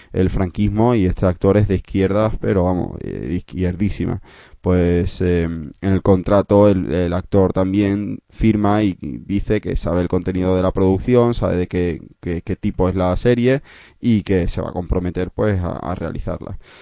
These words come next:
También en las obligaciones se suele incluir, pues, se dice que tendrá que asistir a todas las sesiones de maquillaje que se le pida, también a sesiones de fotos fijas para, mm, hacer material de promoción, también que deberá asistir a, mm,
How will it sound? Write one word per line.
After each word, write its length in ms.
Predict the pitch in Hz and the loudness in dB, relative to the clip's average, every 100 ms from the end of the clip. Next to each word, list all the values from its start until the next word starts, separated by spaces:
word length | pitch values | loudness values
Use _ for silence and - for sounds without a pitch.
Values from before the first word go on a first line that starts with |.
| - - | -20 -2
También 380 | 101 101 113 | 0 4 4
en 80 | 113 | 4
las 100 | 104 | 4
obligaciones 680 | 107 101 95 92 127 131 131 | 4 4 2 2 4 4 4
se 100 | 104 | -2
suele 180 | 95 85 | -2 -4
incluir, 360 | 85 90 87 - | -2 -2 -2 -2
pues, 260 | 80 85 | -4 -4
se 100 | - | -6
dice 280 | 78 92 90 | -8 -6 -4
que 80 | 87 | -4
tendrá 260 | 87 85 | -4 -6
que 80 | 85 | -4
asistir 360 | 87 92 - 82 | -4 -4 -4 -6
a 40 | |
todas 220 | - 87 | -4 -2
las 100 | 87 | -2
sesiones 360 | 95 87 90 90 | -2 -2 -2 -2
de 40 | |
maquillaje 640 | 90 90 87 90 90 90 90 | 0 -2 -4 -4 -2 0 -2
que 140 | 87 | -2
se 160 | - 92 | -4 -2
le 180 | 87 87 | -2 0
pida, 560 | 131 135 127 127 127 - - - | 0 2 4 4 2 -4 -20 -8
también 360 | - 92 104 104 | -4 0 0 0
a 60 | |
sesiones 380 | 95 92 95 90 | -2 -2 -2 -2
de 80 | 87 | -2
fotos 320 | 95 87 87 | -2 -2 -2
fijas 380 | 87 98 92 90 - - - | -2 -2 -2 -4 -10 -20 -6
para, 440 | 98 92 90 87 87 | -2 2 2 0 -2
mm, 320 | 87 87 85 123 _ _ _ _ _ - | -4 -6 -10 -16 _ _ _ _ _ -6
hacer 240 | 98 104 | -2 0
material 400 | 98 95 95 98 | 0 -2 -2 0
de 80 | 95 | 0
promoción, 800 | 90 87 85 - 135 139 135 139 - - - _ | -2 -4 -4 4 6 6 4 0 -6 -16 -20 _
también 540 | 107 101 110 113 107 - | -2 2 2 2 0 -6
que 100 | 95 | -2
deberá 560 | 92 90 87 90 90 92 | 0 2 0 0 0 -2
asistir 440 | - 101 107 101 | -4 -6 -2 0
a, 320 | 95 90 90 | 2 0 -2
mm, 220 | 90 90 | -4 -8